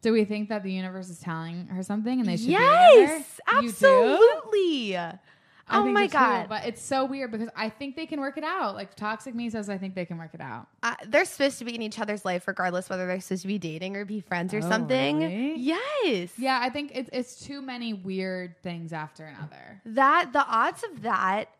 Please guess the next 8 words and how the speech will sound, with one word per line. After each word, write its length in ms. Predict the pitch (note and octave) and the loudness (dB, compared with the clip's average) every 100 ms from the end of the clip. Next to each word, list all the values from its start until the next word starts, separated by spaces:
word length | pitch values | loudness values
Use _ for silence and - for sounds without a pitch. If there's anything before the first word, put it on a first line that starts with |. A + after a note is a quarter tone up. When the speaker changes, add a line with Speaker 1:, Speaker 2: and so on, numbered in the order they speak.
| _ - D#3+ | _ -6 2
Speaker 2:
I 200 | G3+ G3 | 2 2
just 220 | G3 - | -6 -12
can't 240 | G3+ F3+ | -10 -8
even, 640 | F3+ F3+ E3+ E3+ E3+ E3 - _ _ _ _ | -6 -6 -6 -6 -8 -12 -18 _ _ _ _
I 100 | G3+ | -6
can't 220 | F#3+ G3+ F#3 | -6 -8 -6
even 200 | F#3 F3+ | -8 -8
comprehend. 600 | F3+ F3 F#3 F3+ E3 | -10 -8 -8 -8 -8